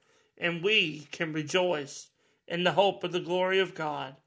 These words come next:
You and I can glory in the sufferings that we endure for the sake of Christ, because they truly work patience and experience, and experience does work hope, which does not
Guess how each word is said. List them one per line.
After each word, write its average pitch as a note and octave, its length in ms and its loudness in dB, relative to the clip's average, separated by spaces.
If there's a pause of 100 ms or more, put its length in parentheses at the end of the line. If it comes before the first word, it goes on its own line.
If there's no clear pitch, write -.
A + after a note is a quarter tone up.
(440)
You G#3+ 220 2
and A3 100 4
I E3+ 220 4
can D#3 200 -6
glory D#3+ 560 0
in E3 120 -6
the D#3+ 80 -6
sufferings D3+ 680 -8
that - 140 -12
we E3+ 180 -6
endure D#3+ 540 -6 (440)
for F3+ 220 0
the D#3+ 160 -2
sake F3 320 0
of D#3+ 140 -8
Christ, D#3+ 340 -4
because D#3+ 680 0 (480)
they F3 160 2
truly G#3+ 480 -4
work G#3+ 360 -2
patience D#3 720 -6 (120)
and D#3+ 100 -8
experience, F#3 840 -4 (440)
and E3+ 80 0
experience G#3 680 2
does G3 220 0
work G3+ 260 -2
hope, D3 400 -2
which F3+ 420 0
does E3 240 -8
not D3+ 380 0